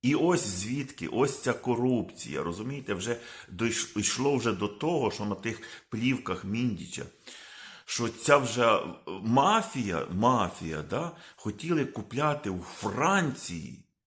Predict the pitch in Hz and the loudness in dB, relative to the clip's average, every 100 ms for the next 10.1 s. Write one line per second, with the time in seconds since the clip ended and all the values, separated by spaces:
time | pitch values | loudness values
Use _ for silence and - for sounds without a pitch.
0 | _ _ - - 110 143 143 92 82 80 | _ _ -4 -2 -2 -4 -6 -6 -8 6
1 | 127 120 98 85 - - _ - 95 92 | 8 10 8 2 -12 -18 _ -6 -6 -2
2 | 131 98 107 85 80 113 110 117 131 135 | -2 0 0 0 0 2 4 4 4 6
3 | 123 85 76 92 101 120 127 117 131 139 | 6 6 4 2 6 6 6 2 2 4
4 | 110 90 85 - 117 90 107 107 127 101 | 4 4 0 0 0 2 2 2 0 0
5 | 78 78 80 107 107 - 131 101 - - | -2 -10 -4 0 0 -2 0 0 0 -6
6 | - - - - - - 143 135 90 107 | -12 -20 -18 -16 -4 2 4 4 2 0
7 | 147 120 - 127 117 127 143 143 113 - | 0 -2 0 -2 -2 -2 -2 -2 -4 -2
8 | 123 90 76 107 117 151 127 113 90 90 | 0 0 0 0 0 0 0 0 -2 -2
9 | 131 127 107 107 117 131 147 131 - - | -2 -2 -4 -2 -2 -2 -2 -2 -4 -8
10 | - | -14